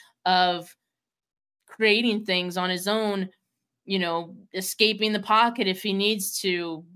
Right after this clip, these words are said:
being off schedule if he needs to, right? All those things that, um, I think Brock has done well, uh, helps the offensive line at the end of the day. So,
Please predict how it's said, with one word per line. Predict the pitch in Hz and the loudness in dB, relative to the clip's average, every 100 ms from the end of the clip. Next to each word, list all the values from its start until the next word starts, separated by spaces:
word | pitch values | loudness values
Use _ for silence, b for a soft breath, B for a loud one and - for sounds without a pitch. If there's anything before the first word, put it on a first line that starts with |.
| 180 _ | -20 _
being | 202 214 | -4 0
off | 214 208 | 0 0
schedule | - 214 220 220 190 180 | 0 2 2 2 0 0
if | 180 | -2
he | 208 | -4
needs | 196 214 190 - | -2 -2 -4 -6
to, | 185 170 | -6 -4
right? | 165 185 202 | 0 0 0
All | 196 220 | 0 0
those | 208 196 | -2 -2
things | 196 190 180 | -4 -2 0
that, | 180 165 - B B - | 0 0 -4 B B -8
um, | 175 170 - | -6 -6 -8
I | 175 | -6
think | 180 175 | -6 -6
Brock | 170 175 175 | 0 2 2
has | - 170 156 - _ _ - | -4 -8 -10 -16 _ _ -2
done | 185 170 | 0 0
well, | 165 170 165 160 156 b b b _ | 2 4 4 0 -4 b b b _
uh, | 160 156 147 - | -10 -8 -8 -10
helps | - - 190 170 - | -6 0 0 0 -6
the | - | -2
offensive | 170 156 170 160 151 | 0 0 -2 -4 -8
line | 165 151 151 139 | -4 -2 -2 0
at | 165 170 | -2 -2
the | 165 156 | -4 -4
end | 151 | -6
of | |
the | 147 | -8
day. | - 147 147 | -2 0 2
So, | 147 - 170 151 151 | 0 -2 0 0 -2